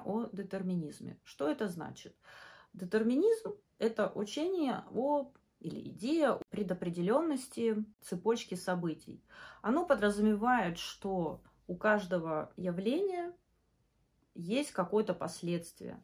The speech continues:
То есть каждое явление является какой-то причиной другому явлению, и оно же, в свою очередь, является последствием предыдущего явления. То есть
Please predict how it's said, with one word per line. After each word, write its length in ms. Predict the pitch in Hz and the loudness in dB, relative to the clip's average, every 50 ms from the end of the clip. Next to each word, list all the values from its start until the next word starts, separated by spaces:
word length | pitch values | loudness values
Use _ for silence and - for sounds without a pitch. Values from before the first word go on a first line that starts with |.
| _ _ | _ _
То 80 | - | -12
есть 120 | - - - | -12 -10 -2
каждое 320 | - 185 180 175 170 165 | 0 0 0 0 -2 -2
явление 640 | 165 185 208 262 349 453 480 453 381 320 269 240 233 | 0 0 2 4 4 4 4 4 2 2 2 2 2
является 400 | 226 226 254 262 247 254 - - | 2 2 2 0 -2 -4 -6 -4
какой-то 360 | - 196 196 196 190 175 185 | -4 -2 -2 -2 -2 -2 -2
причиной 720 | 185 - 226 247 247 - - 370 415 440 370 339 339 - - | -2 -2 -4 -2 -4 -4 0 2 2 2 2 0 -4 -4 -4
другому 500 | 233 254 285 262 247 277 294 285 269 262 | -2 -2 0 0 2 4 4 6 6 6
явлению, 720 | 233 240 240 226 226 226 226 226 220 214 202 196 190 - - | 4 4 2 2 4 4 4 4 6 4 4 2 0 -4 -4
и 120 | - 202 | 0 2
оно 260 | 208 208 226 254 302 | 2 4 4 4 2
же, 120 | 285 269 254 | 2 0 -4
в 40 | |
свою 220 | - - 202 196 196 | -2 -2 0 2 2
очередь, 460 | 240 254 254 - 233 208 202 202 - | 2 2 2 0 0 0 0 0 0
является 440 | 175 160 170 180 196 208 208 - 180 | -2 0 2 2 2 0 0 -4 -8
последствием 760 | - - 175 - - 180 202 202 - - - 175 170 170 156 - - | -8 -8 -8 -4 -4 -4 -4 -4 -6 -6 -4 -2 -2 -2 -2 -6 -8
предыдущего 680 | - 185 202 190 214 202 196 226 214 214 - - 156 156 | -6 -6 -2 -2 -2 -2 0 0 0 -2 -2 -4 -4 -2
явления. 540 | 156 160 160 180 185 185 175 156 151 - | -2 -2 0 0 0 0 0 0 -2 -6
То 120 | - - 160 | -8 -10 -10
есть 140 | 160 - | -10 -10